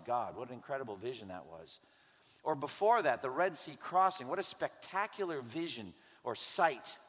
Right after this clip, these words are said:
of the power of God. Think about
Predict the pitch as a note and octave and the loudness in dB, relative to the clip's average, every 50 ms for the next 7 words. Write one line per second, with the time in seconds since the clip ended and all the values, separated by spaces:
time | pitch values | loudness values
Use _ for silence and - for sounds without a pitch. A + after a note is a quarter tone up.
0 | - - D#3 D3+ C#3 C3 A#2+ A#2+ A#2 - - - - - F#3 F#3+ F#3+ F3+ D#3+ C#3 | 2 6 6 6 6 4 -4 -8 -8 -10 -12 -12 -6 0 4 4 6 6 4 2
1 | - A2 G#2+ F#2 E2+ D#2+ B2+ C3 C#3+ C#3 A#2+ G#2 - - - - - - - _ | 0 -2 -6 -8 -8 -4 2 4 4 4 4 2 -4 -8 -12 -18 -20 -20 -20 _
2 | _ _ _ _ _ _ _ _ _ _ _ _ _ _ _ _ _ _ _ _ | _ _ _ _ _ _ _ _ _ _ _ _ _ _ _ _ _ _ _ _
3 | _ _ _ _ _ _ _ _ _ _ _ _ _ _ _ _ _ _ _ _ | _ _ _ _ _ _ _ _ _ _ _ _ _ _ _ _ _ _ _ _
4 | _ _ _ _ _ _ _ _ _ _ _ _ _ _ _ - - - - E3+ | _ _ _ _ _ _ _ _ _ _ _ _ _ _ _ -20 -14 -8 -8 -6
5 | D3 F3 C#3+ D3+ C#3+ C3+ B2 - | -4 2 4 6 6 6 6 2